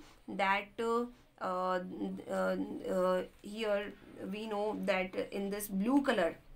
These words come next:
when, uh, due to the presence of the ammoniated electron, the solution, uh, the solution have blue color. But whenever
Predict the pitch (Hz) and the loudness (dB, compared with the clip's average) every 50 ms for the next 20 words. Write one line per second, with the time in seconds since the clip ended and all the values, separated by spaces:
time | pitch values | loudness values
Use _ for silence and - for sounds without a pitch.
0 | - - - - 185 196 196 190 208 226 208 - 202 185 175 180 180 180 180 - | -20 -18 -14 -2 4 6 6 6 6 2 0 2 4 4 6 6 4 2 0 -4
1 | 190 185 202 208 196 214 214 240 233 - 196 190 196 208 220 220 - 233 202 196 | -4 -4 -2 -2 2 4 4 4 4 2 0 4 4 4 4 6 8 8 8 6
2 | 190 196 330 - - - 202 196 196 208 208 208 208 214 208 214 233 214 220 214 | 6 4 2 2 4 4 2 4 4 4 2 2 0 -2 0 0 0 0 0 -2
3 | 196 185 185 - - 220 254 294 269 262 277 269 - 226 202 196 196 202 - 262 | -2 -4 -4 -4 -2 2 2 2 4 2 2 2 2 2 2 2 0 0 0 -2
4 | 262 - - - - - - - - 190 185 185 202 196 190 196 190 190 220 190 | -2 -2 -4 -8 -6 -6 -4 -2 -2 -2 0 2 2 2 2 2 2 2 2 2
5 | 190 208 - - 254 240 226 208 185 196 277 294 - - - - - - - - | 2 2 0 0 0 0 2 4 4 4 4 2 0 -10 -16 -18 -18 -18 -12 -4
6 | 202 196 247 320 330 330 254 202 175 165 165 - - - - - - - 196 247 | 2 6 8 8 8 8 6 4 2 2 -2 -4 -8 -14 -16 -18 -12 2 6 6
7 | 294 285 262 202 202 208 262 285 277 240 196 190 190 214 262 | 6 6 4 4 4 6 8 8 6 6 6 6 6 6 6